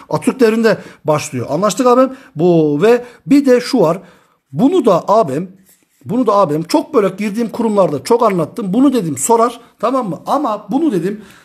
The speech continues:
sınavda beklemiyorum ben. Mülakatlarda bekliyorum dedim. Ne o? İkinci Mahmud'un açtığı okul.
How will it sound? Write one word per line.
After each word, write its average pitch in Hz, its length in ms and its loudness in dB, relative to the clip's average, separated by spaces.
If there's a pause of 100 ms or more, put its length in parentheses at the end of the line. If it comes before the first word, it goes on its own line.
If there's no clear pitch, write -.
sınavda 262 640 0
beklemiyorum 202 720 -2
ben. 220 200 -4 (200)
Mülakatlarda 262 1200 -2 (180)
bekliyorum 143 640 -4
dedim. 101 340 -6
Ne 269 100 4
o? 247 280 -2 (340)
İkinci 233 420 0
Mahmud'un 190 680 0 (340)
açtığı 202 500 0
okul. 156 380 -2